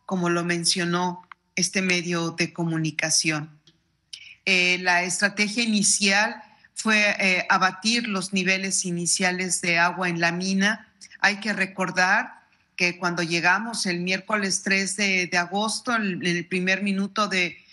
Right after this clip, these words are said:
del jueves cuatro de, de agosto, empezamos a batir estos niveles de, de agua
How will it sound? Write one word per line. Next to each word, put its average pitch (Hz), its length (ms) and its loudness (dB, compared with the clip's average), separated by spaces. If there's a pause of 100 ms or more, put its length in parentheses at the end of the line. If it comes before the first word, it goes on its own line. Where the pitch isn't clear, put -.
(180)
del 165 640 0 (400)
jueves 208 460 2
cuatro 190 480 0
de, 175 260 0
de 180 140 -2
agosto, 202 480 0
empezamos 190 800 0
a 175 60 2
batir 175 380 -2
estos 190 360 -4
niveles 185 560 0
de, 170 180 0
de 180 220 0
agua 190 520 2